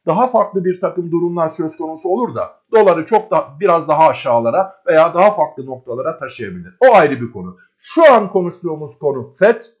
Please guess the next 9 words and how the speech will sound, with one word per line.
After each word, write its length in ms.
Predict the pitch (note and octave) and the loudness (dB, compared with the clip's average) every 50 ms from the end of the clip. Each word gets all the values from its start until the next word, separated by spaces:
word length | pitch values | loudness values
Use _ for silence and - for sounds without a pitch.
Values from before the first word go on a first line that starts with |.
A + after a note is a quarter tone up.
| _ _ _ _ _ _ | _ _ _ _ _ _
fed'in 340 | _ F#3+ F#3+ F3 B3+ C4 A#3+ | _ 0 0 0 0 -4 0
faiz 400 | A#3+ A#3+ A3+ A3+ A#3+ A3+ A#3 - | 0 0 0 0 -2 -4 -6 -6
kararı 520 | - A#3 A3+ A3+ A3+ A#3 A#3+ B3 B3 B3 - _ - | -4 -2 0 0 2 4 2 2 2 0 -6 _ -4
ve 120 | G#3 G#3 | -2 -2
bu 80 | C4+ A#3+ | -2 -2
faiz 400 | - A#3+ G#3+ G#3 G#3 - - - | 2 2 2 2 2 -2 -6 -4
kararının 600 | E3+ D#3 D#3 C#3+ C#3 C3 A#2+ A#2 A2 G#2+ G#2+ A#2+ | 0 2 4 4 2 0 -4 -10 -10 -10 -4 -2
ne 100 | G#3 B3+ | 0 2
olabileceği, 840 | A#3+ A3 A3 A3 A3 A3 A3 A3 G#3+ F3+ A3+ A3+ A#3+ A#3 A3+ - | 2 2 2 0 -2 -2 -4 -6 -4 -4 -4 -4 -4 -6 -8 -12